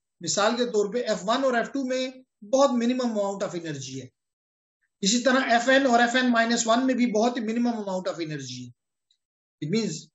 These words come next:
इसमें कोई खास intelligence नहीं है। तो आप instead of this कि इसको भी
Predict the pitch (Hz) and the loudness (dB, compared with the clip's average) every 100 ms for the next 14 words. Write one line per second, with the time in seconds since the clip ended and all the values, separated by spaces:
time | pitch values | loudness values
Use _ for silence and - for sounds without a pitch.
0 | 180 - 220 220 - 233 254 262 220 226 | -6 -2 -2 -2 2 2 2 0 2 4
1 | 226 233 247 247 - 285 - - _ _ | 4 4 4 4 4 2 -2 -12 _ _
2 | _ 196 208 240 247 226 185 147 143 - | _ -14 -6 2 4 4 0 -6 -12 -20
3 | _ _ _ _ - 170 180 226 - 302 | _ _ _ _ -2 0 -2 -4 -2 2
4 | 285 233 277 - 247 247 302 269 254 226 | 2 2 -2 -2 -2 0 2 4 6 4
5 | 175 | 0